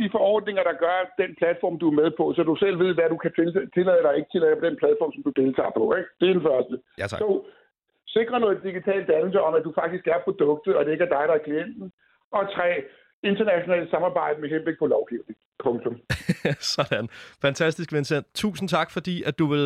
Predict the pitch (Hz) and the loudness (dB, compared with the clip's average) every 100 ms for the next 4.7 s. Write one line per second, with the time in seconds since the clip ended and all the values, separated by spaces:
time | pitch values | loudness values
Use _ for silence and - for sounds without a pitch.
0 | 131 127 127 131 139 165 160 143 147 - | 2 2 0 0 0 0 0 0 -2 -2
1 | 123 127 123 - 131 131 143 - 156 120 | -4 -2 -2 -2 -4 0 0 0 -4 -4
2 | - 120 135 151 - 135 139 151 127 123 | -4 -4 -4 -8 -6 -4 -2 -2 -2 -2
3 | 113 - - 170 175 143 147 160 - 113 | -4 -12 -6 -2 0 2 2 0 -2 -4
4 | - 143 - 123 117 127 | -4 -6 -2 0 0 -2